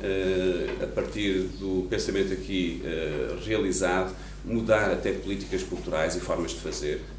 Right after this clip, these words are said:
que, eh, ainda estão tantas vezes marcadas, como vos dizia há pouco, por essa ideia paternalista de levar cultura em vez de compreender e de valorizar a cultura que já existe em cada lugar, em cada território. E nós partimos daí,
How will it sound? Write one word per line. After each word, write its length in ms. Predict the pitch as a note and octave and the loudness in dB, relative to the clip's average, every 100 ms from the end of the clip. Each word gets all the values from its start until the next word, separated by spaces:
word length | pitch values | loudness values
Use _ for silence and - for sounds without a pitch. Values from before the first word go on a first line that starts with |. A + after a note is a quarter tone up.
| - | -6
que, 320 | F2+ E2+ E2 - | -2 -2 -2 -4
eh, 440 | C#2+ D#2 D2 - B1 - - | -4 -2 -2 -4 -6 -8 -2
ainda 240 | G2 F#2 | 0 2
estão 400 | F2+ - E2+ E2+ - - | 0 0 -2 -2 -4 -4
tantas 260 | G2 G2 F2+ | -2 0 2
vezes 260 | F2+ - | 2 2
marcadas, 600 | G2 G#2 G#2 G2 F#2 F#2+ - | 2 2 2 2 2 0 -2
como 200 | F#2+ F2 | -2 -4
vos 120 | - | -4
dizia 280 | F2+ F2+ F2 | -4 0 0
há 40 | |
pouco, 240 | - F#2 - | 0 -2 0
por 120 | F#2 | -2
essa 200 | F2+ F2+ | -2 -2
ideia 400 | F2 E2+ E2+ - - - | 0 0 0 -2 -8 -4
paternalista 680 | G#2+ F#2+ G2 G2 F#2+ G2 F#2+ | -2 0 2 2 2 -2 -4
de 300 | F2 F#2 F#2+ - - | 0 0 0 -2 -6
levar 600 | G2+ F#2+ - F#2+ F#2 F2+ - | -4 -4 2 2 2 0 -2
cultura 520 | F2+ F#2 F#2+ F#2+ F#2 | -4 -2 0 2 2
em 120 | G2 | 2
vez 300 | F#2 F#2 F#2 | 2 2 2
de 280 | F#2 F#2 F#2 - - - | 4 2 2 -2 -10 0
compreender 760 | C3 B2+ A#2+ G#2 G2 F2+ D#2+ D2+ E2+ | 4 4 4 2 2 2 -2 -2 -6
e 60 | |
de 60 | - | -4
valorizar 520 | G#2+ G2+ F#2+ G2+ G2 | -2 0 2 4 2
a 40 | |
cultura 340 | - G#2 G2+ F#2+ | 2 -4 -4 -4
que 100 | - | -2
já 180 | F#2+ F#2 | 2 2
existe 300 | F2+ F2 F2+ | 0 -2 -2
em 40 | |
cada 220 | F2+ E2+ | -2 -2
lugar, 380 | D#2+ D2+ D#2+ E2 | -4 0 0 0
em 60 | E2 | -2
cada 180 | D#2 | -4
território. 440 | D2+ - D2+ - - - - - | -4 -6 -6 -6 -6 -8 -8 0
E 60 | C3 | 4
nós 140 | D3+ | 4
partimos 380 | C#3+ C#3+ C#3 A#2 | 2 2 4 4
daí, 220 | G#2 E2+ | 2 0